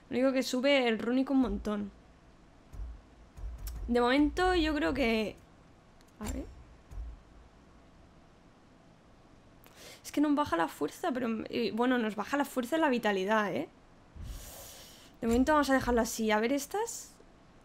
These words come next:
Esta nos baja la defensa,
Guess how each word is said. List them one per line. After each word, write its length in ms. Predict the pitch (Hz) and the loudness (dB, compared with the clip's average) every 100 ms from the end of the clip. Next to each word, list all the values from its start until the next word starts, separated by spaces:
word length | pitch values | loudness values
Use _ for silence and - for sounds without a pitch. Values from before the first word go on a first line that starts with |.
| - - - - - | -20 -20 -20 -18 -8
Esta 420 | 233 - 302 285 | -4 0 2 4
nos 200 | 254 233 | 2 4
baja 260 | 240 240 | 2 4
la 80 | 294 | 6
defensa, 720 | 254 233 285 302 285 285 349 | 6 4 2 0 0 -2 -2